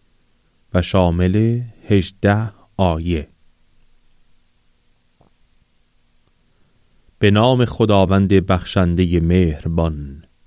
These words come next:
ای افراد با ایمان، بر خدا و پیغمبرش پیشی نگیرید و از نافرمانی خدا بر حذر باشید،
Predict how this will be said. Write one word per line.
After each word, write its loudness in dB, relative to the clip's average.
ای 2
افراد 2
با 0
ایمان، 0
بر 0
خدا 0
و 0
پیغمبرش 0
پیشی -2
نگیرید -2
و 0
از -2
نافرمانی 2
خدا 0
بر -2
حذر -2
باشید، -6